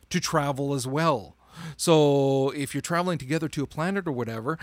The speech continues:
you can do so on just one of the ships, which I think, again, is gonna make it so that it's much more immersive and you really maintain that sense of, if you're partying with someone, you're all together. You're still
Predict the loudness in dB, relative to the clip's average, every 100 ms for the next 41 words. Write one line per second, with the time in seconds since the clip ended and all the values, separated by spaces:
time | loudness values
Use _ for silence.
0 | -10 -12 -6 0 2 2 0 0 0 0
1 | 0 -2 -2 -2 -4 -6 -8 -6 -6 -8
2 | -8 -4 -4 -6 -8 -6 -8 -8 -8 -6
3 | -4 -4 -6 -10 -12 -18 -18 -6 -2 2
4 | 2 2 -2 -2 -2 -2 -4 -4 -4 -4
5 | -2 -4 -6 -8 -6 -4 -4 -2 0 -2
6 | -4 -14 _ -4 0 2 2 0 0 0
7 | -2 -4 -6 -4 -4 -2 -4 -2 0 2
8 | 2 0 -4 -8 -18 -8 -6 -6 -6 -4
9 | -2 -2 -4 -6 -4 -4 -4 -4 -6 -8
10 | -6 -4 -2 -2 -4 -4 -6 -8 -6 -4
11 | -4 -6 -14 -16 -2 2 2 2 -2 -4
12 | -4 -6 -6 -6 -4 -2 -2 -4